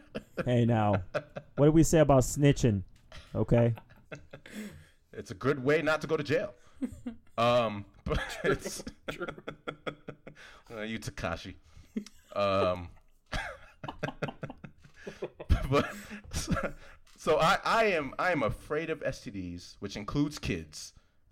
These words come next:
Speaker 2: You know, I have been ever since I was a kid. I'm pretty sure. Uh, I just didn't want kids. <laughs> I didn't want S T Ds. So I wear a condom every time.
Speaker 1: So you were an S T D at some point.
Speaker 2: I am. I'm a living. We're all living S T Ds right now.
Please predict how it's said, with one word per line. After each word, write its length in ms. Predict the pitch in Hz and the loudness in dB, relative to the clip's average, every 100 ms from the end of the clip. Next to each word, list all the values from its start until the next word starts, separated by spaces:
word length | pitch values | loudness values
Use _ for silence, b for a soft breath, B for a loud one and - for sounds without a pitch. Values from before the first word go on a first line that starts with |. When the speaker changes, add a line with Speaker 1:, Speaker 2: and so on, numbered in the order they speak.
| - | -10
Speaker 2:
You 80 | 95 | -2
know, 200 | 87 87 | -2 0
I 100 | 107 | 0
have 260 | 151 160 - | 4 4 2
been 320 | 98 90 87 - - - - _ _ - | -4 -4 -10 -14 -20 -20 -20 _ _ 0
ever 160 | 127 127 | 0 0
since 200 | 127 127 | 0 2
I 80 | |
was 200 | 107 113 | 2 2
a 40 | 85 | 0
kid. 240 | - 82 | -8 -8
I'm 60 | - | -6
pretty 220 | - 101 | -4 -4
sure. 280 | 87 82 73 - - - _ _ - | -4 -10 -14 -16 -20 -20 _ _ -4
Uh, 260 | 90 85 82 | 0 0 0
I 60 | 85 | -2
just 180 | 92 - | -4 -6
didn't 240 | 113 110 | -8 -8
want 160 | - - | -8 -6
kids. 460 | - 101 - - - | -6 -6 -8 -12 -12
<laughs> 80 | - | -12
I 40 | |
didn't 160 | 113 107 | -8 -6
want 140 | 104 | -4
S 140 | 85 - | -6 -6
T 100 | 101 | -8
Ds. 340 | 82 73 - b b b | -10 -12 -18 b b b
So 100 | 165 | 2
I 40 | |
wear 80 | 190 | 2
a 40 | |
condom 320 | - 156 120 107 | 2 0 0 -2
every 140 | 92 | -4
time. 260 | - 80 78 | -8 -10 -2
Speaker 1:
So 160 | - | 2
you 200 | 127 180 | 4 8
were 120 | 208 | 8
an 100 | 131 | 8
S 160 | 127 120 | 6 6
T 120 | 135 | 6
D 180 | 120 110 | 8 8
at 100 | 107 | 6
some 180 | 117 110 | 2 4
point. 260 | 110 107 - - 123 | 4 4 -2 -8 -2
Speaker 2:
I 140 | 175 | 0
am. 180 | 190 208 | 2 2
I'm 120 | 143 170 | 2 0
a 80 | |
living. 340 | 143 147 156 156 131 | 0 0 -2 -2 -2
We're 200 | 139 - | 0 4
all 260 | 156 160 | 4 2
living 300 | 120 139 139 | -2 -6 -4
S 160 | 127 123 | -4 -6
T 120 | - | -8
Ds 300 | 101 117 85 | -6 -6 -6
right 200 | 90 92 | -8 -8
now. 180 | 92 | -8